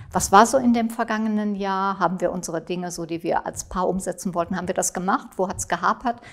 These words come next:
So richtig reflektiert und haben sich dann fürs neue Jahr wieder Neues vorgenommen, das eben wirklich auch beiden Freude macht. Sie können sich vorstellen, dass das eine gute Partnerschaft ist. Das geht gar nicht anders. Also von uns bekommt man ein, eine Art Liebeskonto mit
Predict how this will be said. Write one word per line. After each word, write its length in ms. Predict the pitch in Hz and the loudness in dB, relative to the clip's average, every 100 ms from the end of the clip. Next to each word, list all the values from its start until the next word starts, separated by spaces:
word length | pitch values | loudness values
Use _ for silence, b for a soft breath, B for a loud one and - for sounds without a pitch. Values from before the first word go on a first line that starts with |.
| B | B
So 140 | 220 | -12
richtig 340 | 226 - 226 - | -10 -10 -12 -10
reflektiert 680 | 202 202 190 - 175 214 - B B B B B | -10 -10 -12 -10 -8 -8 -12 B B B B B
und 360 | - 220 214 - | 6 6 6 2
haben 140 | 196 208 | 0 2
sich 120 | 202 | 0
dann 140 | 214 | -2
fürs 200 | - 208 | -2 -2
neue 240 | 190 180 190 | -2 -2 -6
Jahr 340 | 208 226 285 B B B | -6 -6 -8 B B B
wieder 440 | 226 220 214 214 208 | -4 0 0 -2 -4
Neues 400 | 190 175 170 - | 2 4 4 -2
vorgenommen, 720 | 170 - 165 160 156 160 - | -4 -6 -8 -10 -10 -10 -12
das 340 | - 180 - - | -4 -2 -2 -4
eben 340 | 190 190 - | -2 -2 -6
wirklich 260 | 208 220 - | -14 -6 -4
auch 100 | 185 | -4
beiden 320 | 180 185 185 | -4 -8 -10
Freude 340 | - 165 165 | -8 -6 -6
macht. 260 | 156 165 - B B | -8 -10 -12 B B
Sie 100 | 196 | 0
können 140 | 240 | 0
sich 120 | 233 - | 0 0
vorstellen, 480 | 339 381 - 160 | 0 0 -4 -8
dass 140 | 165 - | -8 -10
das 180 | - 190 | -8 -8
eine 100 | 180 | -8
gute 220 | 170 170 | -12 -14
Partnerschaft 640 | - 170 - - - - | -12 -12 -10 -10 -12 -14
ist. 160 | - - | -10 -8
Das 160 | - | -8
geht 240 | - 240 - | -8 -8 -8
gar 140 | 151 | -10
nicht 240 | 151 - - | -10 -12 -12
anders. 540 | - 190 - - _ _ _ _ B B B B | -10 -10 -14 -18 _ _ _ _ B B B B
Also 180 | 202 180 | -8 -6
von 220 | - 180 | -4 -4
uns 360 | 196 202 - - | -2 -4 -8 -4
bekommt 400 | 185 233 202 202 | -2 2 0 0
man 220 | 180 180 | -8 -8
ein, 320 | - 170 185 - - B B B | -8 -8 -8 -12 -20 B B B
eine 220 | 180 180 | -4 -2
Art 200 | - - | -4 -4
Liebeskonto 720 | 202 233 277 - 233 240 240 240 | -4 -2 -2 -2 0 0 0 -2
mit 340 | 254 - | -2 -6